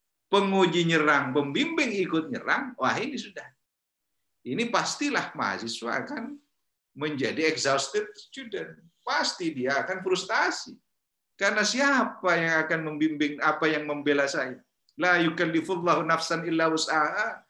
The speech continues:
Allah aja tidak <laughs> memberikan ujian di luar daripada kemampuan manusia. Ini pembimbing juga tidak membela saya, penguji tidak membela saya, ibu, bapak memarahi saya sebelum ujian. Akhirnya menjadi sebuah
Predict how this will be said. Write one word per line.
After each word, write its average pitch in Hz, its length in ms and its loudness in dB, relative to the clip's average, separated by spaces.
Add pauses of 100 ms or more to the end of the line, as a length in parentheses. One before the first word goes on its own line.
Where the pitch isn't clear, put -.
(160)
Allah 185 240 4
aja 220 240 2
tidak 208 600 0
<laughs> - 260 -6
memberikan 196 640 -2
ujian 180 560 0 (240)
di 185 160 -2
luar 226 400 4
daripada 170 720 2
kemampuan 175 560 0
manusia. 175 720 -2 (260)
Ini 175 320 -2
pembimbing 156 640 2
juga 143 320 2
tidak 143 320 -2
membela 143 480 0
saya, 143 480 0 (160)
penguji 160 480 0
tidak 147 320 2
membela 147 400 0
saya, 147 400 -2
ibu, 175 560 -4
bapak 165 480 0
memarahi 165 480 2
saya 156 400 0
sebelum 160 640 -6
ujian. 156 400 -8 (240)
Akhirnya 151 480 -4
menjadi 123 640 -2
sebuah 131 320 -8